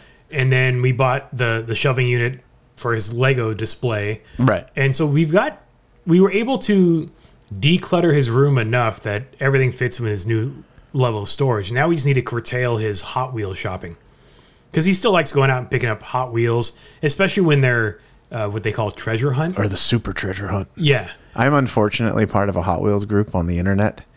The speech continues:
Speaker 1: Yes.
Speaker 2: Uh, I joined it only because I have that Hot Wheels
Speaker 1: Did you
Speaker 2: Hot
Speaker 1: get rid of that
Speaker 2: Wheels. No,
Speaker 1: jacket?
Speaker 2: I need to sell it. Um,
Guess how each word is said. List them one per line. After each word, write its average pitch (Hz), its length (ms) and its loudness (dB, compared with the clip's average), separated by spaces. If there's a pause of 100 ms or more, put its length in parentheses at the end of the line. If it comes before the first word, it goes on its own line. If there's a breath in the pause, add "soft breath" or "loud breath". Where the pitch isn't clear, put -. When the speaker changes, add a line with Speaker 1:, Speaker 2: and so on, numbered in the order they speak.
Speaker 1:
Yes. 143 520 0
Speaker 2:
Uh, 90 500 0 (140)
I 110 120 2
joined 113 380 2
it 123 100 2
only 110 240 4
because 101 300 0
I 92 80 2
have 98 200 2
that 90 160 2
Hot 101 220 0
Wheels 92 600 -2
Speaker 1:
Did 139 140 2
you 165 60 4
Speaker 2:
Hot - 60 2
Speaker 1:
get - 100 -2
rid 185 100 2
of 226 60 -2
that 233 60 2
Speaker 2:
Wheels. 202 120 2
No, 180 100 4
Speaker 1:
jacket? 214 140 4
Speaker 2:
I 95 60 2
need 101 180 2
to - 60 -2
sell 73 240 -2
it. - 80 -10 (720 loud breath)
Um, 85 480 0